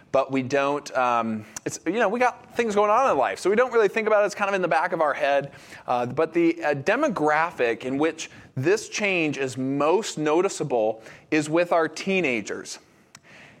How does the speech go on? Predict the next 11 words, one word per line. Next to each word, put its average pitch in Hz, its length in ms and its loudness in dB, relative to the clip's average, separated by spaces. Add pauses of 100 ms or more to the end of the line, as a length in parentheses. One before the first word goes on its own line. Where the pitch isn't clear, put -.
(160)
And 160 120 2
because, 240 500 2
unfortunately, 170 500 0
it's 156 140 0
a 165 40 2
little 170 280 2
easier 185 440 2
to 156 180 -2
write 143 400 0
off 147 340 2
teenagers, 185 840 -2